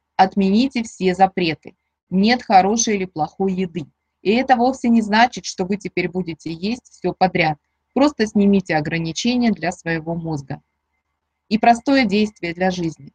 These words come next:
Благодарите еду. Она здесь для того, чтобы дать вам силу и энергию для достижения всех-всех ваших целей.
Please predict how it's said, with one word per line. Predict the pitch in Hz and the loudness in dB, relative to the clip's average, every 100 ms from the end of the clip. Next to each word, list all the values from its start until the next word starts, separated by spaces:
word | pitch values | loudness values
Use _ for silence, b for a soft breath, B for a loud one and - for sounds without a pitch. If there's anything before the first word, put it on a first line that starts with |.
| _ | _
Благодарите | 175 185 185 185 180 208 - | 0 2 4 2 2 0 -4
еду. | 170 165 151 147 _ _ _ _ | -8 -8 -10 -12 _ _ _ _
Она | - 185 233 | 0 4 4
здесь | 220 208 196 | 4 0 -2
для | 180 | -2
того, | 180 175 180 240 | 2 0 0 -6
чтобы | 247 - 185 185 | -6 -8 -4 0
дать | 185 190 185 | 4 4 2
вам | 165 | -10
силу | 165 _ 208 208 170 | -12 _ -2 -2 -2
и | - 165 | -4 -4
энергию | 175 226 233 220 214 | -2 -2 0 -2 -4
для | 160 | -6
достижения | 160 165 - 170 185 214 214 170 | -8 -10 -10 -8 -2 0 0 -4
всех-всех | - - 190 196 _ - 226 - | -10 -6 -4 -4 _ -4 -4 -6
ваших | - 151 - 170 _ | -10 -8 -10 -14 _
целей. | - 160 139 | -8 -6 -6